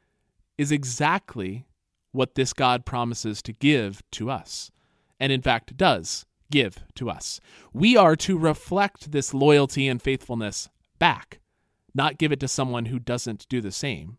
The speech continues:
first. And that, too, is an utterly unique idea at the time this was written, a God who gives all of themself to humans, seen most completely, of course, in Jesus' life, death, and resurrection.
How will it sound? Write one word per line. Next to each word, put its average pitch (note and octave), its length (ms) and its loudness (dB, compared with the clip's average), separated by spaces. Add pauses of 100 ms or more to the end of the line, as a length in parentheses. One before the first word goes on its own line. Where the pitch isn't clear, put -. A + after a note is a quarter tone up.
(120)
first. - 520 -10 (520)
And E3+ 160 4
that, F#3+ 200 2
too, G#3+ 300 4
is D3 120 4
an C#3+ 140 0 (100)
utterly D#3 380 4
unique C3 440 -2
idea C3 480 -4 (320)
at C#3 80 -4
the - 80 -2
time B2+ 340 -2
this B2 160 -6
was A#2+ 180 -6
written, B2+ 260 -4 (200)
a D3+ 120 6
God D#3 400 2
who E3 120 2
gives C#3+ 280 0
all E3 240 6
of A#2+ 100 -2
themself G2 640 -10 (460)
to C3 100 -2
humans, - 520 -8 (680)
seen C#3+ 720 0
most D3+ 280 -2
completely, B2 460 -4
of G2 100 -12
course, - 440 -14 (280)
in C#3+ 140 -2
Jesus' C3+ 580 0
life, G2 360 -6 (240)
death, - 340 -8 (340)
and A#2 120 -6
resurrection. A2 500 -4